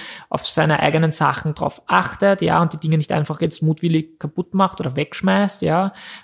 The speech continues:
Das kann aber genauso jetzt bei uns Erwachsenen sein, die Ressource Arbeit, ja, dass man, ähm, zum Beispiel darauf achtet, okay,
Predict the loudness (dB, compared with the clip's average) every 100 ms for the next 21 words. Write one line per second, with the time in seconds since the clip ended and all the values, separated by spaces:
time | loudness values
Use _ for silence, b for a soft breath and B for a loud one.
0 | -8 -2 2 2 4 4 2 2 4 4
1 | 4 2 -2 0 0 0 -2 -2 -2 -2
2 | -2 -2 0 0 2 2 0 2 2 2
3 | 0 -2 -2 0 2 0 0 -2 0 0
4 | 0 -2 0 0 0 0 0 0 0 0
5 | -2 -2 0 0 0 -2 -2 0 -2 -2
6 | -2 0 0 0